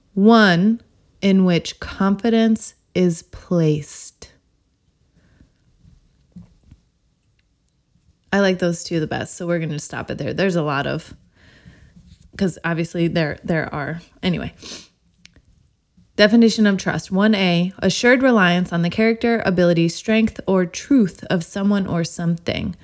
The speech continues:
One B, one in which confidence is placed. So let's turn that on ourselves for a second. Where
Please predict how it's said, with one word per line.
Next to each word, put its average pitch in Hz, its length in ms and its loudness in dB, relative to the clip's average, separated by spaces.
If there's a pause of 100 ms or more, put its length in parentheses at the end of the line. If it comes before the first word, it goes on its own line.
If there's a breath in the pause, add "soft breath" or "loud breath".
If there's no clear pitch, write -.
(300 soft breath)
One 180 340 2
B, 233 400 2 (120)
one 185 260 2
in 208 120 2
which 170 280 -2
confidence 170 580 -2
is 170 160 -8
placed. - 560 -8 (2250)
So - 160 -10
let's 277 180 -4
turn 349 240 -2
that 339 180 -2
on 311 160 0
ourselves 285 520 -2
for 160 180 -4
a 160 60 -4
second. - 400 -14 (3250 soft breath)
Where 247 760 2